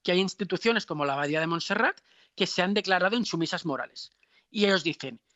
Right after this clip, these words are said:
El Estado y la Iglesia pueden haber firmado lo que les dé la real gana, que yo no siento que ética y moralmente tenga que hacerme cargo de mis víctimas e indemnizarlas. A mí,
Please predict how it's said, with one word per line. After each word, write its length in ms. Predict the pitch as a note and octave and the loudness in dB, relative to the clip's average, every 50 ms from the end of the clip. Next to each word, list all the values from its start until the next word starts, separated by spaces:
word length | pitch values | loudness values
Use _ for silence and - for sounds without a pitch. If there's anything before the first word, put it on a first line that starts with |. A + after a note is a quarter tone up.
| _ - _ _ _ - | _ -20 _ _ _ -2
El 140 | G3 E3+ | 0 0
Estado 260 | D#3+ D#3 - - F#3+ F#3+ | 0 0 2 2 4 4
y 40 | |
la 120 | F#3+ F#3 F3+ | 6 4 4
Iglesia 300 | F#3+ G#3+ G#3+ - F3+ D3+ | 4 2 0 0 0 0
pueden 200 | E3 E3 F3 F3+ | 2 2 2 4
haber 200 | F3 F3 F3 F3 | 4 2 2 2
firmado 280 | - F3 E3 F#3 F#3+ | 0 0 2 4 4
lo 120 | F3+ D#3+ - | 4 2 0
que 60 | C#3 | -2
les 120 | C3+ B2+ | -6 -6
dé 100 | C3 E3 | -4 0
la 100 | D#3+ D#3 | 0 0
real 260 | D#3 D#3 D#3 D#3 D#3 D#3 | 2 2 0 0 2 4
gana, 220 | G3 B3 D4 G#4+ - _ _ _ _ _ _ _ _ _ | 4 4 2 2 -2 _ _ _ _ _ _ _ _ _
que 180 | - F#3 F3 E3+ | 0 2 2 2
yo 300 | E3 A3 G3+ D#3 C#3+ - - | 4 2 2 0 0 -4 -4
no 200 | F#3+ F#3 F3+ D#3+ | -2 0 0 -2
siento 640 | - - - A3 A3+ A#3 B3+ - - F4 F4 - _ _ _ - | -2 -2 0 0 0 0 0 -2 -4 -6 -6 -8 _ _ _ -2
que 160 | - F#3 F#3+ | 0 2 2
ética 260 | G3+ - G3 F3+ F#3 | 2 2 0 0 0
y 60 | E3 | 2
moralmente 720 | E3 D#3+ D#3 D#3 D#3 D#3 E3 F#3+ A3+ A#3 - F4 F#4+ G4 _ _ _ _ - G3+ | 2 2 2 2 2 2 2 2 0 0 0 -4 -6 -6 _ _ _ _ 0 2
tenga 160 | F#3+ G3 F#3+ | 4 4 4
que 80 | - | 4
hacerme 300 | F#3 - F#3+ F#3 F3+ E3+ | 2 0 0 0 0 0
cargo 240 | - F3 E3 D3 D#3 | 0 0 0 0 0
de 80 | D3+ D3 | -2 -2
mis 160 | C#3+ C3 - | -2 -4 -6
víctimas 340 | F#3+ F#3 - B3+ C4 B3+ - | -8 -4 0 0 2 2 2
e 60 | B3+ | 0
indemnizarlas. 640 | A#3+ A3+ G#3+ G#3+ G3 - D#3+ - - - - - - - - - - - | -2 0 0 0 0 0 -2 -4 -6 -8 -14 -16 -18 -18 -20 -20 -6 0
A 120 | - F#3+ G3 | 4 4 6
mí, 200 | A3 G#3 E3 | 6 6 4